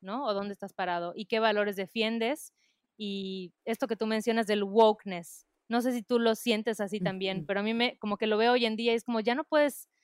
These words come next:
Speaker 1: ser neutral, ya no puedes nada más quedarte ahí en la tibieza de decir, "No, yo sobre esto no opino", ¿no?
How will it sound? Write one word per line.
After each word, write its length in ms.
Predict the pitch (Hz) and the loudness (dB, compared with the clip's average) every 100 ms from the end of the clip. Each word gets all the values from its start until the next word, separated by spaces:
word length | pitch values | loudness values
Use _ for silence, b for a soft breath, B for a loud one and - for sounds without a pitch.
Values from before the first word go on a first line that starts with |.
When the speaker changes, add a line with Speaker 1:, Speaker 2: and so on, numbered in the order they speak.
| _ _ | _ _
Speaker 1:
ser 280 | - 247 240 | 4 6 6
neutral, 480 | 226 214 214 202 | 2 2 4 4
ya 100 | 208 | 4
no 120 | 240 262 | 0 2
puedes 360 | 262 262 262 | 4 4 4
nada 180 | 254 247 | 2 2
más 200 | 233 233 | 2 0
quedarte 560 | - 226 220 220 233 214 | 0 4 4 4 2 2
ahí 220 | 202 202 | 2 0
en 100 | 214 | 0
la 80 | 208 | 0
tibieza 460 | 196 208 196 208 226 | -2 -4 -2 0 2
de 60 | 208 | 0
decir, 240 | 190 214 | 0 -4
"No, 140 | 220 | -2
yo 160 | 220 262 | -2 -2
sobre 240 | 302 269 | -2 0
esto 200 | 233 - | -2 -2
no 80 | 233 | -6
opino", 360 | 214 208 190 170 | -4 -6 -8 -8
¿no? 220 | 185 294 | -6 -8